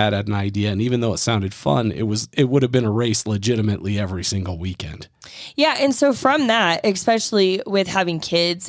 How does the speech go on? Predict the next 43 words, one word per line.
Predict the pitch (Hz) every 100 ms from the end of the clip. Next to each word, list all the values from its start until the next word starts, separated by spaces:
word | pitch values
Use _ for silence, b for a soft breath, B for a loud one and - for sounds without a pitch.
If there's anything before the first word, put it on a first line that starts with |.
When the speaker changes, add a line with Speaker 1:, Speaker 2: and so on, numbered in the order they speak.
| -
Speaker 2:
and | 190 175 170 165 165
kids | - 180 165 -
that | - 175 -
now | 175 160 170
will | 185 165
come | -
and | 175 170
be | 165
like, | 160 156 - _ -
"Hey, | 170 220
I'm | 180
going | 180 185 170
to |
do | 156 156
this." | 117 - - - - _ _ _ _ _ -
And | 180
you're | 170
like, | 170 160 -
"What, | 180 233 -
what? | 302 -
Oh, | - -
okay, | - - 247
let's | 233 240
back | 220 208 233
up." | 190 170 254 B B B B
You | 233
know, | 233 202 -
is, | 240 214 214 196 185
um, | - 196 180 175 -
we | 240
try | 285 302 311
to | 277
make | 226 214 214 - -
a | 196 185 175 170 165 -
weekly | 185 202 - 165
schedule. | - 165 160 196
We | 202
call | - 196 170
it, |
like, | - 165 -
family | 180 165 160 156
meeting. | 151 151 156 208 202 B B B B -
Um, | 196 180 170